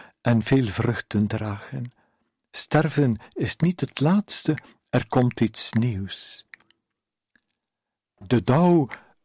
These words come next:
valt feilloos. En daar is geen enkele mensenhand nodig. Er is zelfs geen kabouter nodig die 's nachts al de dauwdruppeltjes op de rozen en de bloemen en de grasprietjes komt leggen,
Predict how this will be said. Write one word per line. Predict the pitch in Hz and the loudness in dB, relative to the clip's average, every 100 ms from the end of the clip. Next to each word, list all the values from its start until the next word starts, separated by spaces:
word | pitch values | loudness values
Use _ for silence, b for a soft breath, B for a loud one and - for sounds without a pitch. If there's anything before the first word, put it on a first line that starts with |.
| _ - | _ -12
valt | - 139 160 151 - - | 2 2 2 -2 -10 -14
feilloos. | - - - 196 196 147 117 - 127 120 107 - - - - _ - _ _ _ _ _ _ _ _ _ _ _ - B B - | -8 -6 0 2 2 0 -2 -2 0 2 0 -4 -8 -8 -10 _ -20 _ _ _ _ _ _ _ _ _ _ _ -20 B B 0
En | 143 135 | 2 4
daar | 131 | 4
is | 156 - | 2 2
geen | 147 156 | 2 4
enkele | 233 208 160 | 2 2 2
mensenhand | 143 190 226 - 156 101 131 127 - | 4 4 2 2 0 2 2 2 0
nodig. | 143 202 220 131 117 - B B | 2 2 2 0 -2 -8 B B
Er | 156 | 2
is | 156 - - | 2 0 0
zelfs | 156 151 | 2 2
geen | - 147 | 0 0
kabouter | 139 127 117 190 202 160 160 | 2 2 4 2 2 0 2
nodig | 156 180 175 131 | 2 2 0 0
die | 139 | 0
's | - - | -2 -2
nachts | 170 - - B B | -2 -2 -12 B B
al | - 170 | 2 2
de | 143 135 | 2 2
dauwdruppeltjes | 160 160 143 147 151 135 139 131 | 2 2 2 0 0 -2 0 0
op | 117 | 2
de | 113 | 2
rozen | 113 143 156 - | 2 2 0 0
en | 135 120 | 2 2
de | 110 | 2
bloemen | 104 143 135 | 2 2 2
en | 127 | 2
de | 120 | 0
grasprietjes | 110 127 - - 110 - 110 | 0 -2 -2 -4 -4 -2 -4
komt | - 120 110 | -2 -4 0
leggen, | 120 104 | -2 -2